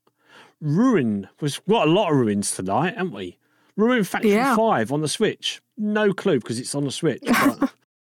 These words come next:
Speaker 1: But, uh, Sow Seeds. Oh, it's, um, okay, farming sim. Yeah, it's a sim. Role-playing
Speaker 2: Mm.
Speaker 1: action. Yeah.
Speaker 2: I love a farming sim.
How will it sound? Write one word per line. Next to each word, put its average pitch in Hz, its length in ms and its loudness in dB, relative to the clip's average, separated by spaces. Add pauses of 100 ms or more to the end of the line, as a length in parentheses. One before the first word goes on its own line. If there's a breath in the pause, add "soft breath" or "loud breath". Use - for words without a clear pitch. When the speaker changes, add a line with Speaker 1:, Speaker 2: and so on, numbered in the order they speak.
(160)
Speaker 1:
But, 156 80 -2
uh, 151 200 2
Sow 240 300 2
Seeds. 185 420 2
Oh, 185 120 2
it's, 160 160 0
um, 156 500 2 (340)
okay, 131 220 -6
farming 127 400 -2
sim. 104 320 -6 (480)
Yeah, 139 180 0
it's - 120 -8
a 123 40 -10
sim. 113 460 -6
Role-playing 247 460 0
Speaker 2:
Mm. 381 260 2
Speaker 1:
action. 214 280 -2 (760)
Yeah. 135 200 0 (240)
Speaker 2:
I 254 80 0
love 254 200 2
a 240 80 -2
farming 226 540 2
sim. 190 440 2